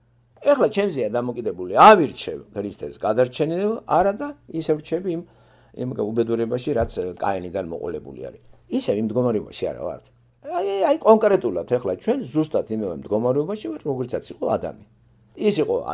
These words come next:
ედემის ბაღში და კომფორტი იყო, დღესაც პლანეტა ძალიან კომფორტაბელურია, რამე გაკლიათ? ტანსაცმელი გაქვთ, სასმელი გაქვთ, საჭმელი გაქვთ, უფრო მეტი გინდათ, რამე გაკლიათ? ტყეში არავინ არ ცხოვრობს, არ წყალი რო არა აქვს და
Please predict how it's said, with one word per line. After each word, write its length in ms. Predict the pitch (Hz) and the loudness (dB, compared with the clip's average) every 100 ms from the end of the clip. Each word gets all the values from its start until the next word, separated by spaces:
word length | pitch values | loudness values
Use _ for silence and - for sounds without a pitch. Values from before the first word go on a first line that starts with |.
| 101 | -2
ედემის 480 | 107 110 107 92 80 | 0 2 0 -2 -2
ბაღში 280 | 98 - 87 | -2 -2 -8
და 120 | 78 | -4
კომფორტი 480 | - 107 127 127 165 | -2 2 2 2 0
იყო, 180 | 196 262 - - _ | 0 -2 -6 -20 _
დღესაც 380 | 139 175 - 85 | 8 8 8 -2
პლანეტა 440 | - 104 117 113 69 | -2 -2 0 -2 -4
ძალიან 300 | 95 117 156 | -2 -2 0
კომფორტაბელურია, 800 | 175 170 170 160 165 156 110 69 | -2 -2 0 0 0 0 -2 -2
რამე 180 | 110 92 | 0 0
გაკლიათ? 560 | 92 - 76 107 80 - | -2 -4 -2 -2 -2 -8
ტანსაცმელი 640 | - 110 135 147 131 123 107 | -4 -2 -2 -4 -4 -4 -4
გაქვთ, 220 | 78 - | -6 -8
სასმელი 480 | 87 95 107 104 95 | -4 -4 -4 -6 -6
გაქვთ, 200 | 78 - | -8 -10
საჭმელი 500 | - 87 98 101 98 | -10 -10 -8 -8 -6
გაქვთ, 220 | 90 80 - - - - - | -6 -6 -8 -20 -20 -12 -8
უფრო 240 | 147 151 | 0 2
მეტი 300 | 120 117 120 | 2 0 -2
გინდათ, 320 | 98 90 87 - | -6 -8 -10 0
რამე 240 | 196 196 | 2 2
გაკლიათ? 640 | 123 - - 90 90 - - _ _ _ _ _ _ - | -2 -6 -4 -2 -2 -4 -16 _ _ _ _ _ _ -16
ტყეში 380 | - - 196 285 | -8 -2 0 2
არავინ 280 | 208 190 156 | 2 4 0
არ 100 | - | 0
ცხოვრობს, 400 | - 78 78 - | -4 -4 -4 -2
არ 180 | 90 104 | -2 -2
წყალი 320 | - 101 104 | 0 2 2
რო 120 | 101 | 2
არა 200 | 104 101 | 2 2
აქვს 180 | 101 | 0
და 80 | 104 | 2